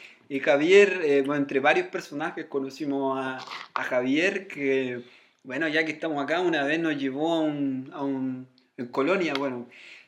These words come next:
estamos hablando de fútbol y también de lo que vivimos acá en Alemania, así que tenemos que decirlo.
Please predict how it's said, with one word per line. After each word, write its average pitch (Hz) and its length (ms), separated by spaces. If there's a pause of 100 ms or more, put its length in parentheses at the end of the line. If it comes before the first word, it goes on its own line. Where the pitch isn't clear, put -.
(500)
estamos 180 280
hablando 196 260
de 180 80
fútbol 214 460
y 208 80
también 196 360
de 196 80
lo 190 120
que 180 80
vivimos 196 440
acá 190 180
en 202 60
Alemania, 185 520
así 185 160
que 175 80
tenemos 185 240
que 180 140
decirlo. 131 420